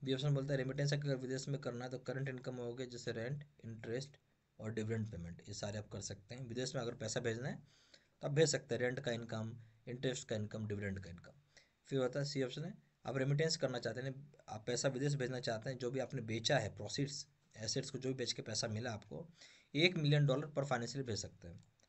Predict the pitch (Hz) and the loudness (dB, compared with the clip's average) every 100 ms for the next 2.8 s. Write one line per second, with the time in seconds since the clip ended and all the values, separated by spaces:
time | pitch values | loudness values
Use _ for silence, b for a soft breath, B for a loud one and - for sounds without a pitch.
0 | _ - 107 127 143 B B _ 131 135 | _ -10 -8 -8 -10 B B _ 0 2
1 | 139 139 151 - 117 123 117 - - 113 | 2 -2 -2 0 0 2 0 -2 -4 -2
2 | 165 196 - - 110 98 90 87 | -4 -6 -10 -6 -4 -2 -4 -10